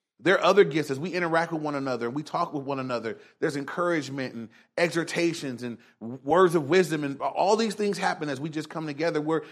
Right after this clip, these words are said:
if you remove yourself from the gathering, whatever gifts are in you, we're missing. They're missing here. And whatever God would have ministered, 'cause all the gifts of the Holy Spirit are for the edifying of the body and for the glory of God.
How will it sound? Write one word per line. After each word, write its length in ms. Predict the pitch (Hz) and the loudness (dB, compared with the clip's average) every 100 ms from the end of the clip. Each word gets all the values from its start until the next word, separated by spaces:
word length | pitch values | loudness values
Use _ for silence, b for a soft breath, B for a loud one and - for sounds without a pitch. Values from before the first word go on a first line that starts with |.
| B | B
if 160 | 185 160 | -2 2
you 140 | 254 | 2
remove 380 | 269 233 226 226 | 4 2 2 2
yourself 520 | 196 220 - 196 196 | 4 4 6 4 4
from 140 | 196 180 | 0 -4
the 80 | 143 | -2
gathering, 600 | 156 185 143 135 131 127 b b | -2 -2 -2 -4 -8 -12 b b
whatever 300 | 151 220 262 | 4 6 4
gifts 360 | 180 247 247 220 | 4 2 2 2
are 100 | 202 | 2
in 140 | 185 | 0
you, 320 | 202 254 226 - | -2 -4 -8 -6
we're 140 | 143 | -4
missing. 460 | 143 135 - 90 85 _ _ _ _ _ _ _ | -4 -6 -8 -18 -20 _ _ _ _ _ _ _
They're 100 | 127 | -6
missing 400 | 131 120 110 104 | -4 -8 -10 -16
here. 240 | 107 90 _ _ _ _ _ _ - | -20 -20 _ _ _ _ _ _ -2
And 160 | 180 175 | 2 4
whatever 320 | 175 226 233 | 6 8 8
God 340 | 202 202 202 | 8 8 8
would 100 | 190 | 6
have 120 | 170 170 | 2 0
ministered, 420 | 196 185 190 - | -2 0 0 2
'cause 120 | 165 | 6
all 180 | 196 240 | 8 8
the 80 | 196 | 4
gifts 240 | 202 208 | 2 4
of 60 | 185 | 4
the 80 | |
Holy 200 | 175 180 | 4 2
Spirit 340 | 175 175 175 156 | 0 0 0 2
are 220 | 151 151 | 2 2
for 240 | 143 156 143 | 2 -2 0
the 220 | 131 117 B B B - | 0 -2 B B B 2
edifying 560 | 190 208 208 185 185 | 2 2 2 2 0
of 80 | 170 | -2
the 100 | 156 | -2
body 360 | 139 147 147 139 | -2 -2 -4 -6
and 100 | 131 | -8
for 80 | |
the 80 | 123 | -10
glory 300 | 110 127 127 | -6 -4 -2
of 80 | 117 | -2
God. 300 | 107 101 | -4 -6